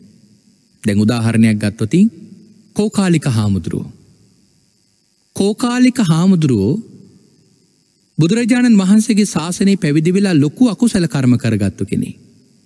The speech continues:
අපි මේ කතා නිතර කියලා තියෙනවා. කෝකාලික හාමුදුරුවෝ අග්‍රශ්‍රාවකයන් වහන්සේලා දෙනම පිළිබඳ වැරදි කතාවක් කියනවා. භාග්‍යවතුන් වහන්සේ කතාව වළක්වනවා.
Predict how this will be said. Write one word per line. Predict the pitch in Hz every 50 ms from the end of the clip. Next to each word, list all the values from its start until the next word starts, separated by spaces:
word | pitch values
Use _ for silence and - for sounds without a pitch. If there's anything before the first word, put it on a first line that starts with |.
| _ _ _ _ _ _ _ _ _ _ _ _ _
අපි | - 131 135 131
මේ | 123 123
කතා | 117 - 117 117 123 117
නිතර | 117 110 - - 107 104
කියලා | - - 151 139 127
තියෙනවා. | - - - - - - - - - - - - _ _ _ _ _ _ _ _ _ _ _ _ _ _ _ -
කෝකාලික | - 151 143 - - 151 151 147 147 - -
හාමුදුරුවෝ | 135 127 127 131 135 135 127 135 131 131 127 120 107 - - - - - - _ _ _ _ _ _ _ _ _
අග්‍රශ්‍රාවකයන් | - 143 143 147 185 180 - 190 185 185 180 175 - 175 165 151
වහන්සේලා | 143 147 156 175 175 - 175 160 156 139
දෙනම | 135 135 156 165 170 165
පිළිබඳ | - 175 170 175 165 170 175 170 151
වැරදි | 123 127 139 190 190 196 214
කතාවක් | - 147 127 - 127 117 110 110 107
කියනවා. | - - 107 98 92 90 - - - - - - - - _ _ _ _ _ _ -
භාග්‍යවතුන් | 120 120 117 120 123 113 120 113
වහන්සේ | 110 120 120 113 - 113 113
කතාව | - 113 113 - 120 117 113
වළක්වනවා. | 110 107 107 123 139 139 - - 101 - - - -